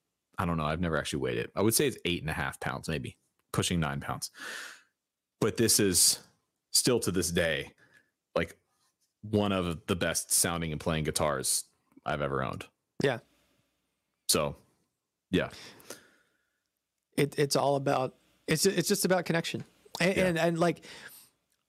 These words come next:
Speaker 2: I think maybe to wrap up this conversation, um,
Speaker 1: Tone wood matters. You're all wrong. Don't at me in the chat.
Speaker 2: <laughs> Is, is there,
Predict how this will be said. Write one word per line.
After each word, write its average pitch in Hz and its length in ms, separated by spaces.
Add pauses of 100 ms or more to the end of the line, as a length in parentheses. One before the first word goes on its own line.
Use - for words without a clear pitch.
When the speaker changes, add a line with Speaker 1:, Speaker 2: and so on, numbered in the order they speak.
(180)
Speaker 2:
I 170 100
think 190 360 (220)
maybe 175 280
to 143 80
wrap 127 400
up 123 200
this 113 160
conversation, - 680 (1040)
um, 120 400 (840)
Speaker 1:
Tone 127 240
wood 135 120
matters. 113 380
You're 101 140
all 113 120
wrong. 95 420 (540)
Don't 107 240
at 110 200
me 107 100
in 104 80
the 95 40
chat. 92 480 (120)
Speaker 2:
<laughs> - 380 (680)
Is, 175 220
is 170 260
there, 208 360